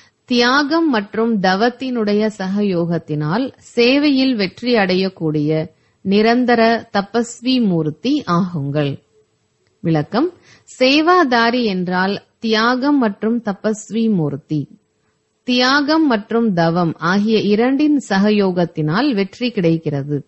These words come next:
ஒரு தந்தையை தவிர வேறு யாரும் இல்லை என்பதுதான் தபஸ்யா. இந்த நிரந்தரமான தவம் செய்து கொண்டே இருந்தீர்கள் என்றால் உங்களுடைய சேவை தளம் தபஸ்யா குண்டம் ஆகிவிடும்.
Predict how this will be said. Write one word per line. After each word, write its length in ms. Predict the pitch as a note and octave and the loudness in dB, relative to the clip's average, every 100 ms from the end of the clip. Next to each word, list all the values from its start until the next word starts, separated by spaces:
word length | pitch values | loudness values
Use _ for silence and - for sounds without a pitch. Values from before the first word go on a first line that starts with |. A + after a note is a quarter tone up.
| _ _ _ _ _ _ _ - | _ _ _ _ _ _ _ -2
ஒரு 320 | A3 C#4+ F4 | 2 4 2
தந்தையை 680 | C#4+ A#3+ B3 B3+ B3+ B3+ A#3+ | 2 0 2 2 2 2 0
தவிர 600 | F#3+ E3+ E3+ F3+ F#3 - | 0 0 0 0 -2 -4
வேறு 420 | E3+ G3 G#3 G3+ | 0 2 4 2
யாரும் 560 | F3+ F3+ G#3+ B3 C4+ A#3 | 2 2 2 2 0 0
இல்லை 480 | F#3+ G3 G#3 F#3+ - | 0 2 2 0 -2
என்பதுதான் 680 | E3 E3+ D#3 D3 D3+ B3 E4+ | -2 0 -2 -2 -2 -2 -2
தபஸ்யா. 600 | G#3 - D#3+ - - C#3+ C#3+ - _ _ _ _ _ _ | -6 -4 -6 -6 -8 -8 -8 -14 _ _ _ _ _ _
இந்த 320 | - G#3 A3 G#3+ | 0 2 2 2
நிரந்தரமான 880 | G#3 A3+ C4 C#4 C4+ B3 A#3 C4 C#4 | 2 0 2 0 0 0 0 0 0
தவம் 400 | F3+ F3+ G#3 A3 | 0 2 0 0
செய்து 380 | G#3 G3 G3+ | -2 -2 -2
கொண்டே 340 | F#3+ F3+ F3+ G3 F3 | -2 -2 0 0 0
இருந்தீர்கள் 640 | F3+ F3+ F3 F3 F3+ F3 | 0 0 0 0 0 -2
என்றால் 540 | - D3 D3 D3 D#3 C4+ - _ _ _ _ | -2 -4 -4 -4 -4 -4 -8 _ _ _ _
உங்களுடைய 840 | G3+ B3 C#4+ E4 C#4 A#3+ A#3 B3 | 2 4 4 4 4 4 4 2
சேவை 600 | B3 A3+ A3 A#3 B3+ B3+ | 0 0 2 2 2 0
தளம் 480 | A3 E3+ D3+ F#3+ B3 _ - | -2 -2 -2 -4 -6 _ -6
தபஸ்யா 680 | G3+ - B3 - C4+ C#4 A3+ | -4 -2 -4 -2 0 2 2
குண்டம் 440 | F3 D#3+ F#3 A#3 | 2 2 2 0
ஆகிவிடும். 760 | E3+ E3+ F#3 E3 C#3+ D3 D3 | 0 0 0 -2 -2 -4 -6